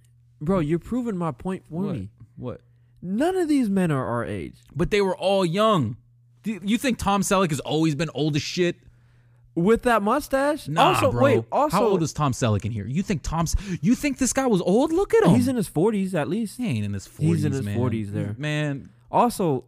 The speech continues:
Speaker 1: that's a different time.
Speaker 2: And look, look, what does it say? The one hu-, the, dude, the thirty-five manliest mustaches of all time.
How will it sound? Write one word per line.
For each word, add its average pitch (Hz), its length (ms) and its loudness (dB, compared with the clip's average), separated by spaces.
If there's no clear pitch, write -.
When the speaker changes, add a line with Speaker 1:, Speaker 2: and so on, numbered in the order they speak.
Speaker 1:
that's 160 340 -2
a 160 60 -8
different 127 380 -4
time. 196 180 2
Speaker 2:
And 247 100 2
look, 262 240 2
look, 196 180 2
what 247 120 2
does 247 120 0
it 247 100 -2
say? 135 260 2
The 139 280 -2
one 165 300 -2
hu-, 175 260 -10
the, 165 140 -6
dude, 139 240 -6
the 123 180 0
thirty-five 175 640 -2
manliest 147 840 -2
mustaches 123 640 -6
of 101 140 -8
all 101 140 -8
time. 95 300 -10